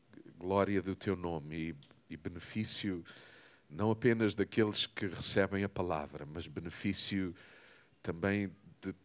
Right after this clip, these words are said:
todos aqueles que escutarão a palavra por intermédio de quem a tem e de quem a vive.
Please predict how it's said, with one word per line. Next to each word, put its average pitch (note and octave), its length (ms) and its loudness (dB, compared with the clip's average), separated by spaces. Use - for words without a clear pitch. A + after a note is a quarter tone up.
todos B2 320 4
aqueles A2+ 640 2
que F2 600 -2
escutarão G2 600 0
a F#2 60 2
palavra D#2+ 560 0
por F2 180 -6
intermédio E2 800 -2
de D#3+ 100 -14
quem E2+ 360 -4
a D#2 60 -2
tem E2 320 -4
e D2+ 60 -6
de - 100 -16
quem D2+ 260 -8
a C#2+ 40 -12
vive. C2+ 440 -14